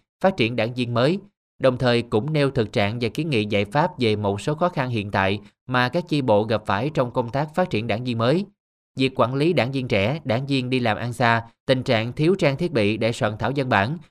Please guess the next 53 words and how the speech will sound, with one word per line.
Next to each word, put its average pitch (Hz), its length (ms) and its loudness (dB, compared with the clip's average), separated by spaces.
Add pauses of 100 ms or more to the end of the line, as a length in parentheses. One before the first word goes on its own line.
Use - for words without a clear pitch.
(120)
lưu 151 160 4
trữ 151 140 0
hồ 123 200 2
sơ 120 200 -2
chi 127 160 -4
bộ, 104 360 2 (240)
việc 127 200 0
tập 117 200 0
huấn 156 200 0
chuyên 131 200 0
môn 123 260 2
nghiệp 110 160 -2
vụ 104 320 2
cho 123 100 0
chi 123 220 -2
ủy, 110 280 0 (240)
bí 180 120 4
thư 165 140 2
chi 139 160 -4
bộ 101 260 2
trong 120 240 -2
nhiệm 104 160 -4
kỳ 107 120 -2
mới. 135 300 0 (640)
Phát 180 120 6
biểu 131 180 4
tại 147 140 2
hội 117 140 0
nghị, 107 280 0 (260)
lãnh 143 160 -2
đạo 110 220 4
huyện 110 200 0
ủy 117 160 0
Bình 123 180 -2
Đại 104 260 2
đã 117 180 -2
ghi 143 120 0
nhận 113 360 -2
và 110 120 0
biểu 110 220 0
dương 131 260 0
những 107 180 -2
đóng 135 160 -2
góp, 160 280 0
cống 156 160 -2
hiến 156 260 0
của 131 120 0
bí 147 120 0
thư 147 180 0
chi 123 160 -2
bộ 98 220 2
các 135 200 -2
ấp 170 140 -2